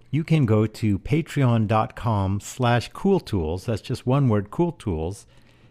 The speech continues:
and pledge any amount you want. You could even pledge a dollar a month. Every little bit helps. We have editors, we pay for transcribing costs, we pay our reviewers.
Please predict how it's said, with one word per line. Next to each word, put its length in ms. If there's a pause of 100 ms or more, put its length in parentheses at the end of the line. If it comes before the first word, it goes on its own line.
(140)
and 220
pledge 420
any 260
amount 420
you 80
want. 300
You 60
could 160
even 220
pledge 400
a 100
dollar 400
a 60
month. 340 (380)
Every 340
little 280
bit 200
helps. 520
We 140
have 300 (460)
editors, 680
we 100
pay 200
for 140
transcribing 760
costs, 480 (340)
we 120
pay 260
our 120
reviewers. 800